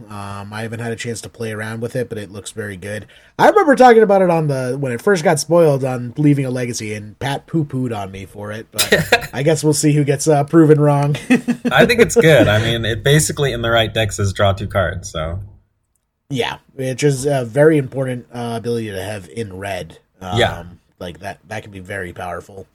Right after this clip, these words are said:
Speaker 2: If burn was any good at all, I would say it's gonna be really good in burn, but I don't think it actually makes burn any, uh, any better. I mean, I'm, maybe it makes burn a little bit better, but not, not, not <laughs> good enough.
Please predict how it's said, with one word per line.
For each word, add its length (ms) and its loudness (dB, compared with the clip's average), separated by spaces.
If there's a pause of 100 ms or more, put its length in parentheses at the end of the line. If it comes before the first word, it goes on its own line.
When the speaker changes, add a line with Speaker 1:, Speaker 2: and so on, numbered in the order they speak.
Speaker 2:
If 220 0
burn 240 8
was 160 6
any 220 4
good 180 4
at 100 4
all, 200 8
I 40 6
would 220 -2
say 220 -2
it's 140 -4
gonna 180 -2
be 120 -2
really 380 0
good 180 -2
in 160 -6
burn, 320 -4
but 140 -8
I 80 -2
don't 180 -4
think 140 -6
it 80 -4
actually 260 -4
makes 160 -10
burn 220 -10
any, 220 -12 (100)
uh, 220 -6
any 120 -6
better. 440 -8 (200)
I 60 2
mean, 140 6
I'm, 200 2 (100)
maybe 200 6
it 60 4
makes 160 2
burn 160 4
a 60 4
little 180 4
bit 160 2
better, 240 4
but 120 0
not, 240 0
not, 240 -4
not 180 -8
<laughs> 120 -2
good 140 4
enough. 460 -2